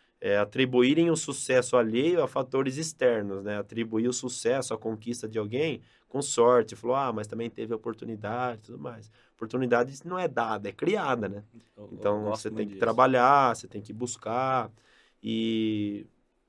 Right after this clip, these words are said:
Speaker 1: do que eu falo no perfil, né, que eu dei sorte na vida, é que, claro, existem,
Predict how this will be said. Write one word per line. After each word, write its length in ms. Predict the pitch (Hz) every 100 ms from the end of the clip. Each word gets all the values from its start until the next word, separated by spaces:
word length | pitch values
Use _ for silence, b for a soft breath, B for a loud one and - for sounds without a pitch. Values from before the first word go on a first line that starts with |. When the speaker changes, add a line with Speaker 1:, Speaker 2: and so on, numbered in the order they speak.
| _ _ _
Speaker 1:
do 140 | 110
que 80 | 107
eu 80 | 131
falo 260 | 127 131
no 100 | 135
perfil, 360 | 127 117 110 131
né, 100 | 131
que 80 | 131
eu 60 |
dei 160 | 123 123
sorte 440 | - 117 120 120
na 140 | 120 107
vida, 400 | 107 131 123 120 b b b -
é 80 | 107
que, 420 | - 127 123 117 107 98 _ _ _ _ _
claro, 400 | - 127 127 113 - _ _ _ _ _ _ -
existem, 880 | 127 123 120 156 185 - 175 175 165